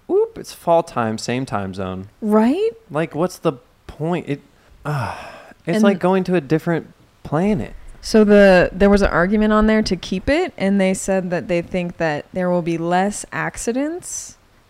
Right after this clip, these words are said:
Speaker 2: because it will be lighter outside, like car accidents,
Speaker 1: To
Speaker 2: when humans are more active.
Speaker 1: No, I disagree.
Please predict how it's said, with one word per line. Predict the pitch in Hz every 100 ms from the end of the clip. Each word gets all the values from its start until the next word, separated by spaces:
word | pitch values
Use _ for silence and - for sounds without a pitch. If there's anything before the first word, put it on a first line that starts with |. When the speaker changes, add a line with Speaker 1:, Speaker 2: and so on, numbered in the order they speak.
| -
Speaker 2:
because | 185 185 202 196 185 185 - - -
it | 185
will | 180 185
be | 185
lighter | 170 165 160 165 160 151 113
outside, | 143 143 - 156 143
like | 151 139
car | - 165 156
accidents, | 139 - - 82 69 - - - - _ _ _ -
Speaker 1:
To | 165
Speaker 2:
when | 175 170 165 160 -
humans | - 190 175 165
are | 156 151
more | 151 139 -
active. | 98 - - - - - - _ _ _ -
Speaker 1:
No, | 151 170 107 90 _ _ _ _ _ -
I | 117 120
disagree. | 120 - 104 104 98